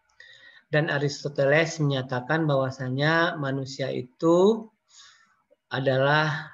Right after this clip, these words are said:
eh, haus akan intelektual atau intellectual curiosity yang menjelma pada aneka wujud pertanyaan. Tidak salah jika satu sebutan kepada manusia itu adalah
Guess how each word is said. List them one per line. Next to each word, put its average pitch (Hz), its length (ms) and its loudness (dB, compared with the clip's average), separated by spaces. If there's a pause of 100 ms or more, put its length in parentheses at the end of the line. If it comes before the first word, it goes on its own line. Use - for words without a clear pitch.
(140)
eh, 131 520 -6
haus 156 440 2
akan 135 400 -8
intelektual 120 640 -6 (840)
atau 139 260 0
intellectual 135 960 -2 (160)
curiosity 139 880 -4 (680)
yang 135 180 2
menjelma 135 400 0
pada 135 240 -2
aneka 127 400 -2
wujud 139 240 -6
pertanyaan. 131 880 -8
Tidak 135 240 -8
salah 147 240 -2
jika 135 240 -8
satu 135 320 -10
sebutan 147 480 -6
kepada 147 240 -8
manusia 131 480 -8
itu 127 240 -14
adalah 175 320 0